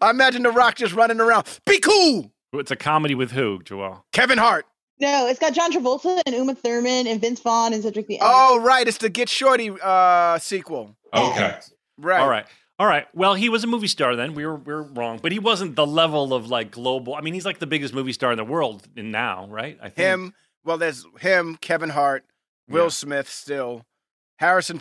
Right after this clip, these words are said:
Speaker 2: Will
Speaker 1: Ford
Speaker 2: Smith, I
Speaker 1: still.
Speaker 2: d-, Will Smith, I don't think is on the level of, of The Rock these days.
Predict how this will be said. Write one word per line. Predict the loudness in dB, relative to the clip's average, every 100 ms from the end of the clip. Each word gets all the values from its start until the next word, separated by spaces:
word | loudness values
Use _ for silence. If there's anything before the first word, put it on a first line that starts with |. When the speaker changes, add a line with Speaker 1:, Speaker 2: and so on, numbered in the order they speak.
| 0
Speaker 2:
Will |
Speaker 1:
Ford | 2 2
Speaker 2:
Smith, | 2 2 4
I | 2 -2
Speaker 1:
still. | -8
Speaker 2:
d-, | -2
Will | -2
Smith, | -2 -4 -2
I | -2
don't | -4 -8 -8
think | -10 -10
is | -12
on | -12 -12
the | -8
level | -4 -2 -4 -4
of, | -6 -8
of | -10 -8
The | -6
Rock | -4 -4 -8
these | -20 -20
days. | -14 -16 -16 _